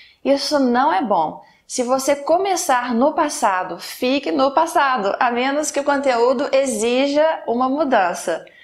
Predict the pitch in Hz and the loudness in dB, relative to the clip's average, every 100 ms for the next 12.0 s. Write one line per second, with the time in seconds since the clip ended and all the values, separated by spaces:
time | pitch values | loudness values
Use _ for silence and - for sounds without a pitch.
0 | - - - - - - 285 294 294 311 | -20 -20 -20 -20 -6 -2 0 2 0 0
1 | 339 339 302 269 285 311 311 302 294 285 | 0 0 0 2 0 0 -2 -2 -4 0
2 | 233 214 220 214 208 202 - 269 233 214 | 0 0 -2 -2 -4 -4 0 2 2 2
3 | 247 214 196 175 190 - 226 233 233 269 | -2 0 -2 -2 -4 -2 0 0 -2 -2
4 | 240 220 202 196 - 202 196 196 185 185 | 0 0 -2 -4 -4 -4 -4 -4 -4 -4
5 | 175 185 240 311 339 349 339 277 269 269 | -2 2 2 2 0 -2 0 2 2 -2
6 | 277 - - - - - 220 226 214 240 | -4 -8 -20 -20 -8 0 0 0 0 -2
7 | 254 269 - 247 233 277 277 220 214 233 | -2 -4 -4 -2 0 0 0 -2 -2 -4
8 | 226 247 247 208 208 233 277 330 320 - | -2 -2 0 0 0 0 0 0 0 -2
9 | 160 - - _ _ 285 294 - 269 247 | -10 -12 -20 _ _ -2 -2 0 -2 0
10 | 247 254 262 214 208 - 262 277 320 370 | -2 -2 2 0 0 -2 0 0 0 -2
11 | - _ - 370 - 311 269 262 254 - | -6 _ -6 -4 -2 0 2 2 0 -6